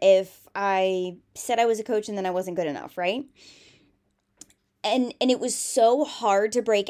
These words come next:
out of that mindset, that lie that I believed. But when I finally did, I just decided, like, what is the worst that could happen? And I went for it. And within a few months, my coaching business started to grow.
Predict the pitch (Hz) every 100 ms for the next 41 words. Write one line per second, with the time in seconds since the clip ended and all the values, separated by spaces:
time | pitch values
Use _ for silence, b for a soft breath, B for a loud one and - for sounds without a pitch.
0 | - 185 208 240 208 214 202 196 190 202
1 | 190 170 104 - 190 220 208 196 208 208
2 | 185 180 180 285 196 165 - B B B
3 | - 269 285 269 269 262 240 226 269 320
4 | 370 285 208 196 285 349 - 247 262 370
5 | 427 392 247 247 285 254 226 214 196 196
6 | 202 208 240 254 294 339 311 277 240 240
7 | - 262 220 247 220 220 220 185 180 -
8 | B B B 233 247 240 233 214 220 226
9 | 285 - 208 151 101 82 - _ b b
10 | b b _ _ - 254 254 254 269 381
11 | - 349 285 285 349 302 262 247 262 254
12 | 381 349 294 269 254 - - 240 254 247
13 | 240 214 185 185 277 320 - -